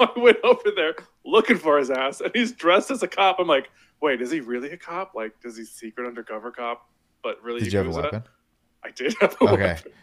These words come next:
Speaker 2: You can't fight him if you don't have a weapon.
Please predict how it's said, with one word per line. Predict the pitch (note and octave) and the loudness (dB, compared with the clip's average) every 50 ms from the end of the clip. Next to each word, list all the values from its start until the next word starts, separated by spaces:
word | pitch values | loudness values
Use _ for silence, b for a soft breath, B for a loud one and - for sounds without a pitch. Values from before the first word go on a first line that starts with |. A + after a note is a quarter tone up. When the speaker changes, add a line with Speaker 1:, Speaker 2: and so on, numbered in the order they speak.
| b b b b b b b b b b b b b b b b b | b b b b b b b b b b b b b b b b b
Speaker 2:
You | - G#2 | -10 -4
can't | - A#2 A#2 G#2 - | -2 -2 -2 -2 0
fight | - G2+ G2+ G2 | 2 2 2 2
him | E2+ E2 | 0 -4
if | D#2 D2+ - | -8 -10 -10
you | E2 | -10
don't | D#2+ D#2 | -8 -8
have | D2+ C#2+ | -10 -10
a | D2 | -10
weapon. | D2 D2 D2 C#2+ D2+ | -10 -10 -12 -12 -16